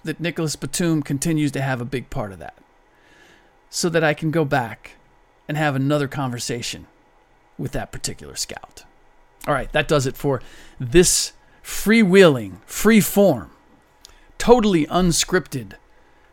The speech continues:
version of On the Ball on the United WeCast Network. Please rate and review the show on iTunes or wherever you get your podcasts. The number of ratings we have apparently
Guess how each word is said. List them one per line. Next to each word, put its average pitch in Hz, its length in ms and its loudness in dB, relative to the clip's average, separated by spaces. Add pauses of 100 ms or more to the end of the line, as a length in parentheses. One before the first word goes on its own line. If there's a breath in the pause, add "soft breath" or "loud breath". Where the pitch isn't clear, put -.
(220 soft breath)
version 135 680 -2
of 131 440 -6
On 143 200 -2
the 131 60 -2
Ball 120 580 -4
on 135 120 -4
the 120 60 -6
United 120 340 -8
WeCast 113 520 -8
Network. 76 500 -18 (560 loud breath)
Please 175 380 2
rate 160 300 2 (100)
and 135 160 -4
review 135 300 -2
the 123 100 -8
show 135 540 -2
on 107 140 -14
iTunes 165 760 -4
or 127 60 -10
wherever 135 240 -4
you 147 80 -4
get 131 220 -6
your 107 100 -10
podcasts. - 1040 -8 (720 loud breath)
The - 100 -8
number 170 320 0
of 143 120 0
ratings 147 340 4
we 131 100 -2
have 113 460 -6
apparently 135 640 0